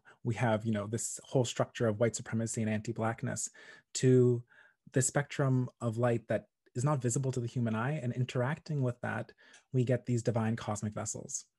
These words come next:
that represent the Black body in a way that connects to our ancestral connections to the primordial Blackness that created the universe.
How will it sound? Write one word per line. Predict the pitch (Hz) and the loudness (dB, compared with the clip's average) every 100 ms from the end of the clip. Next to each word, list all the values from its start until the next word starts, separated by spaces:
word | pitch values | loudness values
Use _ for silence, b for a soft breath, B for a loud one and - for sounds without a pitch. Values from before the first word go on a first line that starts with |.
| _ | _
that | 120 117 | -4 -2
represent | 113 113 110 107 - - B B - | -2 -2 -2 -4 -6 -14 B B -6
the | |
Black | 113 117 104 | 0 0 0
body | 110 104 104 110 - - | 0 0 -2 -6 -6 -4
in | |
a | 110 | 0
way | 110 | 0
that | 107 104 | 0 -2
connects | - 127 110 - | -2 -4 -4 -10
to | - 117 113 | -10 -8 -4
our | 110 | -2
ancestral | 104 104 - 110 - 104 | -2 -2 -4 -6 -6 -6
connections | - 117 117 - 120 117 120 - | -6 -8 -8 -8 -8 -8 -10 -12
to | - 120 110 - B B - | -10 -6 -6 -8 B B -6
the | |
primordial | 127 123 113 107 104 | -2 0 2 0 -2
Blackness | 107 110 - 113 117 - - _ - | -2 -4 -4 -6 -8 -10 -12 _ -6
that | 101 - | -6 -4
created | - 110 101 | -6 -6 -6
the | 107 | -8
universe. | - - - - - | -10 -10 -10 -10 -12